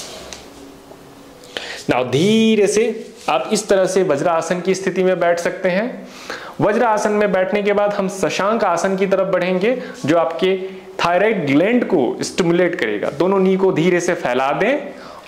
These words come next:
और दोनों पैरों, दोनों हाथों को इस तरह से सीधे ले जाते हुए आसन में रुकें, ठहरें।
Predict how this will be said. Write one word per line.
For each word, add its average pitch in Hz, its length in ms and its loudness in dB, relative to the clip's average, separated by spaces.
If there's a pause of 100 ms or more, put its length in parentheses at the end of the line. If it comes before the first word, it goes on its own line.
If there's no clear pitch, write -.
और 170 140 4
दोनों 240 560 2
पैरों, 180 540 0
दोनों 226 300 4
हाथों 175 360 2
को 175 420 2 (300)
इस 240 160 0
तरह 196 180 4
से 185 280 2
सीधे 185 400 2
ले 170 140 2
जाते 147 300 0
हुए 160 540 0 (360)
आसन 151 320 0
में 160 480 0
रुकें, 147 720 0 (180)
ठहरें। 143 600 0